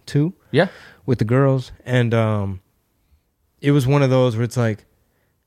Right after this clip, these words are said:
Speaker 1: what's, it, it sucks that movie theater experience isn't, like, a thing as much
Speaker 2: Right.
Speaker 1: anymore, you know, especially 'cause the pan-, you know, ever since the pandemic, I think people got out of the habit.
Speaker 2: Mm-hmm.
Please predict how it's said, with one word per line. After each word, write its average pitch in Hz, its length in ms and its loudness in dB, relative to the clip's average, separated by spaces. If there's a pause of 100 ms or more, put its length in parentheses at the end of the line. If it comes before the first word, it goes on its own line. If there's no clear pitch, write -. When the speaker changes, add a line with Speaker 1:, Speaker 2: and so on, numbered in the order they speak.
(260)
Speaker 1:
what's, 120 500 -4
it, - 400 -14
it 123 140 -8
sucks 143 380 0
that 113 460 -4
movie 123 320 2
theater 120 380 2
experience 117 520 -2
isn't, 117 300 -2
like, 107 200 -6
a 101 60 -10
thing 123 360 0
as 110 120 0
much 127 400 -4
Speaker 2:
Right. 92 280 -2
Speaker 1:
anymore, 127 500 2 (140)
you 120 120 -4
know, 110 60 0
especially 123 320 2
'cause 113 120 0
the 104 60 -6
pan-, 120 320 0
you 135 80 2
know, 104 160 2
ever 110 140 0
since 117 180 -2
the - 40 -20
pandemic, 120 540 2
I 110 80 -2
think 120 200 -2
people 120 220 0
got 113 160 0
out 113 180 2
of 104 60 -2
the 101 60 -4
habit. 120 460 0
Speaker 2:
Mm-hmm. 117 280 0